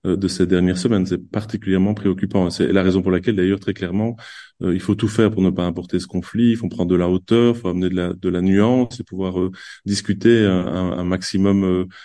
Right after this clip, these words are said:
avec tous les acteurs, avec tous les jeunes, pour leur faire comprendre ce qui est en train de se passer et pas essayer de faire, euh, voter des motions comme ça a été le cas lundi dernier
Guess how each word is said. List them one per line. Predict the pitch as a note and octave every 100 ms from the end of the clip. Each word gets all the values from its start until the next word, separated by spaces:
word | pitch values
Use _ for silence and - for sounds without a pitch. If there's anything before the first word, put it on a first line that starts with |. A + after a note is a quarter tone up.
| - - _
avec | F#2 F#2
tous | - G#2+
les | F#2+
acteurs, | F2+ - A2 A2+
avec | G2+ F#2
tous | -
les | F#2+ F#2
jeunes, | F#2+ B2 A2+
pour | F2+
leur | F2+
faire | F#2+ -
comprendre | G#2 G2 A2+ G#2+
ce |
qui | G#2+
est |
en | F#2
train | F#2
de | F#2
se |
passer | - F2+ -
et | B2 F#2+ F2+
pas | F#2+
essayer | F#2 G2
de | G2
faire, | F#2+ F2+
euh, | F2+ F2+
voter | F#2 F2+ G2+
des | F#2
motions | F#2 F#2 G#2 G#2 G2
comme | F2+ F2
ça | F2+
a |
été | F2 F2
le | F2
cas | F#2+ G#2
lundi | F#2 F2+
dernier | F2+ F#2 F#2+ G2+ G2+